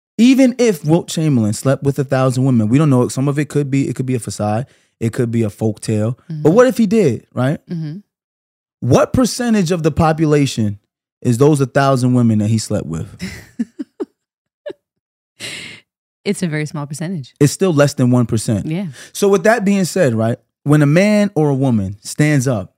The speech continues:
Speaker 1: and proclaims that they know everything about the opposite sex,
Speaker 2: Mm-hmm.
Speaker 1: based on their own experiences,
Speaker 2: Mm-hmm.
Speaker 1: can we really believe that they know what they talking about?
Speaker 2: I mean, that's very factual. And like we were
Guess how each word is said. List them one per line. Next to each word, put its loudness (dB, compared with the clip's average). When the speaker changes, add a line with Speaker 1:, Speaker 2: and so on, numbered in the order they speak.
Speaker 1:
and 2
proclaims 0
that 0
they 2
know 2
everything -2
about -2
the -4
opposite -6
sex, -10
Speaker 2:
Mm-hmm. -10
Speaker 1:
based 2
on 2
their 2
own 2
experiences, -2
Speaker 2:
Mm-hmm. -8
Speaker 1:
can 2
we 2
really 4
believe 2
that 0
they 2
know 2
what -2
they 0
talking -2
about? -2
Speaker 2:
I -2
mean, -4
that's -6
very -4
factual. -6
And -8
like -4
we -2
were -6